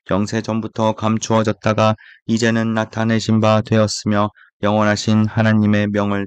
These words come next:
따라 선지자들의 글로 말미암아 모든 민족이 믿어 순종하게 하시려고 알게 하신 바 그 신비의 계시를 따라 된 것이니 이 복음으로 너희를 능히 견고하게 하실 지혜로우신 하나님께 예수 그리스도로 말미암아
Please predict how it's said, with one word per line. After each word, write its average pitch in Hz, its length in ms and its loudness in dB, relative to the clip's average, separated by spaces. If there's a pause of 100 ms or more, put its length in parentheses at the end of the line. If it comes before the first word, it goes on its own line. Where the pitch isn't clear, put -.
따라 101 300 0 (260)
선지자들의 117 840 0
글로 117 320 2
말미암아 113 680 0
모든 110 340 2
민족이 107 500 2
믿어 104 380 -2
순종하게 117 640 -4
하시려고 120 720 0
알게 117 300 0
하신 95 320 -6
바 - 140 -12 (460)
그 98 200 2
신비의 101 480 2
계시를 98 480 -2
따라 101 360 0
된 95 240 -2
것이니 92 480 0 (420)
이 107 180 2
복음으로 107 600 0
너희를 104 460 0
능히 101 320 2
견고하게 98 580 0
하실 92 420 -2 (320)
지혜로우신 113 840 0
하나님께 120 640 0 (340)
예수 113 440 0
그리스도로 113 640 2
말미암아 110 640 0